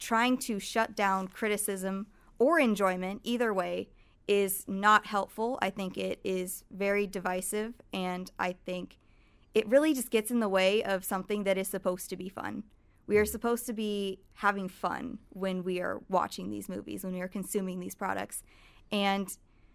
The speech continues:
Speaker 1: sure, maybe the fans aren't entitled to have their visions, what they want to happen, happen,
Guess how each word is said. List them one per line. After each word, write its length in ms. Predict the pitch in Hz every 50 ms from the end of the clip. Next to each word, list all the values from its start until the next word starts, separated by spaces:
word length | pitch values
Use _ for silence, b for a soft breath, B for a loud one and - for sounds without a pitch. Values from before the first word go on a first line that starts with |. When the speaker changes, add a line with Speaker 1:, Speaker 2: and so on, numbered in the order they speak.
| _ _
Speaker 1:
sure, 460 | - - - 320 311 269 226 214 -
maybe 320 | 220 226 240 247 240 254 240
the 80 | 226
fans 400 | 226 - 247 233 233 226 226 220 - -
aren't 240 | 202 208 214 214 - -
entitled 580 | 208 202 196 214 208 208 202 202 196 190 190 - - -
to 200 | - 214 196 190
have 360 | 202 - 202 202 202 196 185
their 460 | 185 202 190 190 185 185 185 185 185 - -
visions, 540 | 196 180 214 208 185 190 190 185 185 185 190
what 200 | 196 196 190 -
they 120 | 202 196
want 220 | 190 190 190 185 -
to 60 | 202
happen, 300 | 202 190 190 - 208 190
happen, 440 | 202 208 220 220 - 196 190 185